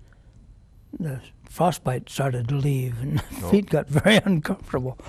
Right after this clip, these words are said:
Speaker 1: to say the least. So we were there for a few days, and one interesting incident that happened, the C P was in this house, and the company commander had his office in the front room,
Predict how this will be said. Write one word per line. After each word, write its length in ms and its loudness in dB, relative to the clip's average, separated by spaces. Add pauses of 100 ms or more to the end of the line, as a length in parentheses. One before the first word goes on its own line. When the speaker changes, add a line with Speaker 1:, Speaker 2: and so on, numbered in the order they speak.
(200)
Speaker 1:
to 120 -2
say 220 4
the 120 0
least. 420 -2 (720)
So 100 4
we 80 10
were 120 8
there 200 6
for 140 -2
a 60 -4
few 220 0
days, 440 -2 (760)
and 440 -4
one 140 2
interesting 600 -2
incident 640 -6
that 120 -12
happened, 400 -8
the 140 -10
C 300 -2
P 240 2
was 220 0
in 160 -2
this 180 -4
house, 480 0 (800)
and 160 -4
the 100 -6
company 240 -4
commander 480 -2
had 220 -2
his 320 -6 (1700)
office 400 2
in 120 2
the 80 -2
front 240 -4
room, 380 2